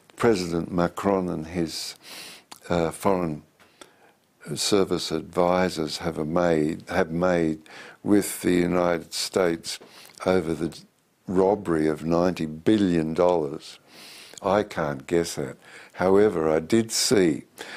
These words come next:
that the, the, an official state visit was made <laughs> by the Vice President Camilla Harris to, to France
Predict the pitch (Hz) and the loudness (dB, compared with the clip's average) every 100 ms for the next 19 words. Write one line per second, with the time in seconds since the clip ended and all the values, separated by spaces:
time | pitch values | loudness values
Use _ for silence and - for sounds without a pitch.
0 | - - - 95 - 90 80 76 - - | -16 -12 -4 -4 0 0 0 -2 -10 -20
1 | - - _ - 82 82 80 76 82 - | -20 -20 _ -12 0 2 4 2 -2 -10
2 | _ _ _ _ _ _ _ 104 95 82 | _ _ _ _ _ _ _ 0 2 2
3 | 82 - 127 - 92 76 - - 92 190 | -2 2 0 2 -2 -2 -2 0 0 0
4 | - 87 104 76 - _ - 82 85 82 | -2 2 2 0 -8 _ -4 -2 0 0
5 | 87 78 - 101 - 85 73 - - - | 0 -2 -2 0 0 -4 -8 -10 -18 -18
6 | - - 95 98 98 98 - 101 98 87 | -12 -6 2 4 4 0 -2 0 2 0
7 | 78 76 - - 87 87 85 76 76 67 | -6 -8 -10 -4 -2 2 0 -2 -6 -8
8 | 67 87 - - - - - - - 90 | -10 -12 -14 -16 -18 -18 -18 -16 -2 2
9 | 87 85 82 78 - - - - - - | 4 2 -2 -6 -18 -20 -20 -20 -20 -12
10 | - 90 - 98 78 71 82 - | -2 0 2 0 0 -2 -6 -10